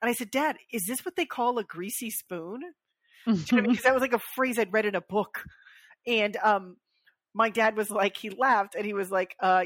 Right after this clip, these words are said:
Speaker 1: yeah, kid. Uh, I guess so. This is definitely what they'd call a greasy spoon."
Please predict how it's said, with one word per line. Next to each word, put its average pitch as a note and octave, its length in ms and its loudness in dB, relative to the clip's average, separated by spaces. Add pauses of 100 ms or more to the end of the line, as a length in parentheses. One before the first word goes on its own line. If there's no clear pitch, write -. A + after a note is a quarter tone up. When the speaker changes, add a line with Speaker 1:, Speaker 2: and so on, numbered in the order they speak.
Speaker 1:
yeah, A#3+ 180 -2
kid. F3+ 400 -6 (380)
Uh, D3 320 0 (560)
I F#3 60 -2
guess G3+ 240 -4
so. F3 260 0
This F3 180 -8
is E3+ 140 -10
definitely F#3+ 400 -2
what F3+ 140 -4
they'd F3 200 -8
call F3 200 -2
a E3+ 60 -10
greasy E3+ 340 -10
spoon." E3 500 -10